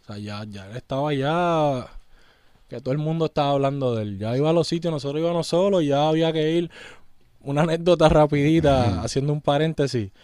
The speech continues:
Speaker 1: Nosotros no sabíamos que estábamos pegados hasta el primer día que Ciro y yo fuimos con Wheeler. Había una... ¿cómo se llama? Las fiestas patronales.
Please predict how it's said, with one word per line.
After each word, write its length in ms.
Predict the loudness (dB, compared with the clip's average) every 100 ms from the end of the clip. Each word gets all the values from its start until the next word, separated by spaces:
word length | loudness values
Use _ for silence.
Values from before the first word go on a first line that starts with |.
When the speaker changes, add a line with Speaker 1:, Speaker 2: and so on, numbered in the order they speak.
| -20 -12
Speaker 1:
Nosotros 380 | -8 -4 -4 -2
no 180 | -2
sabíamos 500 | 0 2 2 2 0 -4
que 60 |
estábamos 360 | -4 -2 -2 -2
pegados 380 | 0 2 2 0 -4
hasta 260 | -8 -4
el 80 | -6
primer 400 | -4 -4 -4 -2
día 500 | 0 2 2 0 -4 -10
que 240 | -10 -8
Ciro 240 | -8 -4
y 60 | -2
yo 140 | -2
fuimos 420 | 0 0 0 -2 -4
con 260 | -6 -2
Wheeler. 400 | 0 0 0 -4 -10 -20 -20 -20 -20 -12
Había 480 | -8 -4 -2 0
una... 1120 | 0 0 2 2 2 2 0 0 0 -2 -4 -8
¿cómo 200 | -8 -6
se 100 | -6
llama? 180 | -4 -6
Las 80 | -6
fiestas 160 | -8 -6
patronales. 540 | -6 -4 -4 -6